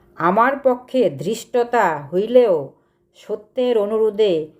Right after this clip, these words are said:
আমি ইহা প্রকাশ করিতে বাধ্য। আমার দৃঢ় বিশ্বাস যে কলিযুগের শেষে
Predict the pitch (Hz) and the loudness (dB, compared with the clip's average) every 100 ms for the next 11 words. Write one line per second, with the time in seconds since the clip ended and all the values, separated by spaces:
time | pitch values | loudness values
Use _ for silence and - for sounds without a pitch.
0 | _ - 170 196 196 175 190 170 - 170 | _ -12 -8 -6 -4 -2 0 -2 -2 -2
1 | 180 190 214 - 185 180 180 165 151 147 | 0 -2 -4 -6 -4 -4 0 0 0 -4
2 | 151 143 135 147 135 139 _ _ _ _ | -4 -10 -10 -8 -8 -10 _ _ _ _
3 | _ - 160 175 170 143 151 165 220 233 | _ -6 0 2 2 0 -6 -6 0 2
4 | 214 190 - - 185 175 - 160 170 160 | 2 -2 -12 -4 -2 -2 -6 -6 -4 -2
5 | 147 147 _ _ _ 175 180 202 226 233 | -4 -10 _ _ _ -2 0 2 0 2
6 | 240 247 - 190 180 190 160 143 | 0 -2 -6 -6 -6 -2 -2 -4